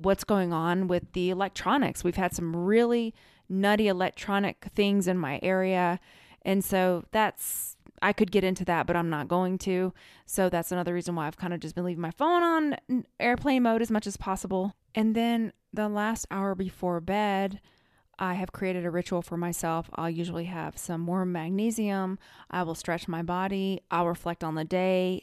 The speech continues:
think about, "Oh, what did I do right today? What am I grateful for?" And I plan tomorrow, my next day, um, and get myself ready. I get all my gym clothes out the night before so that they're ready to go as soon as I wake up in the morning.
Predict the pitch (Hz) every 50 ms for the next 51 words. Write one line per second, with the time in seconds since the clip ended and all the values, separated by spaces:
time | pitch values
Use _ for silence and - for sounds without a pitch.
0 | - - - 190 185 185 196 175 160 - - - 190 190 190 - - 202 196 208
1 | 208 202 190 208 208 196 190 190 190 185 - - 202 196 196 190 185 185 185 185
2 | 190 - _ _ _ _ _ _ _ - _ - 214 214 208 202 196 190 196 196
3 | 190 170 - - 185 185 - - 185 185 185 185 185 180 180 180 180 - _ _
4 | _ _ _ - - _ _ _ _ _ _ - 196 196 185 180 180 - - 196
5 | 190 190 185 190 190 185 190 - _ _ - _ _ - - 208 185 165 156 156
6 | 156 156 156 175 233 254 240 214 175 156 147 143 160 - - - 165 147 135 147
7 | 170 208 - - _ _ _ _ _ _ _ _ _ - 180 170 165 - - -
8 | - 190 196 180 185 - - 180 190 - 175 170 - 175 180 175 175 170 170 170
9 | 170 185 190 196 208 226 247 262 262 220 190 254 285 302 294 - 311 294 294 277
10 | - 285 269 269 269 269 - - 214 214 214 220 214 - 233 233 - - 247 247
11 | 240 240 240 240 247 247 247 - - 226 190 - 180 190 185 175 170 190 202 214
12 | 214 214 202 208 208 202 202 190 - 202 190 180 180 160 156 165 165 165 - 175
13 | - 170 175 170 175 185 202 202 202 196 196 196 190 196